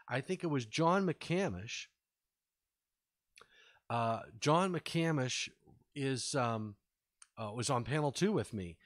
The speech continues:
and we were talking about arc fault circuit interrupters, and that, you know, there's an exception, or one of the options in, um, in two ten dot twelve says, uh, that you can use an O B C A F C I downstream of a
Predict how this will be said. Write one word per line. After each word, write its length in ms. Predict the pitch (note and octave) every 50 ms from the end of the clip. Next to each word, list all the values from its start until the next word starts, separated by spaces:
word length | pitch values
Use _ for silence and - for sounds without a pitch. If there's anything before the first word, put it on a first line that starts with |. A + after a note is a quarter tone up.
| - - - - _
and 180 | C3+ C3 C3 C#3+
we 100 | E3+ G#3+
were 100 | A#3 G3+
talking 300 | F#3+ - F#3+ F3+ D#3+ F3
about 220 | D#3 D3 C3+ C3 C3+
arc 180 | D3 E3 D#3+
fault 220 | - E3+ D3 - -
circuit 240 | - G#3 G#3+ -
interrupters, 540 | F3 B2 G#2 G2 F#2+ F#2 - - C#3+ D3 -
and 180 | C#3 B2+ B2 C3
that, 100 | C3 A#2
you 120 | C#3+ C#3+
know, 200 | D3+ D3+ D3 C#3+
there's 280 | C#3 C3 D3 D3 C3+ C#3+
an 80 | C#3
exception, 760 | C3 A#2+ - - - F#3 G3+ G3 - - - D#3 C#3 C3 B2+ - _ _ - - - _ _ _
or 160 | C#3 C3+ B2+
one 280 | C3 C#3+ F3 G#3 A#3
of 120 | A#3 G3 D3
the 140 | C3+ B2 B2+
options 800 | - A#2+ B2 C#3 E3+ E3 - - - D#3 C3 A#2+ A2+ G#2 - - -
in, 380 | C3 C3+ C3 B2+ B2+ B2 A#2+ A#2+
um, 400 | A#2+ A#2 A#2 A2+ A2 G#2+ G#2 - _ _ _ _ _ _ _ _ _ - _ _ _ - - _ -
in 160 | C#3 C3 A#2+
two 200 | - - F#3+ F3+
ten 260 | - - F3+ E3 D#3+
dot 280 | D3 C#3 B2+ A#2+ G#2+ -
twelve 540 | - - D#3+ D#3+ C3+ G#2+ F#2+ F#2+ A2 B2 - _ _ _ _ _ _ _ _ _ _ _ _ _ _ _ _ _ _ _
says, 880 | - - - - - F3 D3 A#2 G2 F#2+ G2+ C3 D#3+ - - - - - _ _ _ _ _ _ _ _ _ _ _ _ _ _ _
uh, 180 | - A#2 A2+ A2+
that 260 | A2+ C#3+ C#3+ C#3 C#3
you 160 | C#3+ E3+ G#3
can 220 | - - F#3+ E3 D#3+
use 240 | E3 D#3+ D#3 C#3+
an 120 | D#3 D3 C#3+
O 140 | D3 D3+ E3
B 160 | E3 F3+ F3+
C 300 | D3+ - - E3+ D#3 D3 -
A 140 | B2+ C3+ C3+
F 100 | C3 -
C 180 | - - C3
I 180 | A#2+ A#2 A2+ A2+
downstream 720 | G#2+ B2 B2 B2 B2+ B2 A#2 - - C#3+ C3 B2 B2+ B2 -
of 160 | A#2 A2+ G#2
a 240 | A2 G#2+ G#2+ G#2 G#2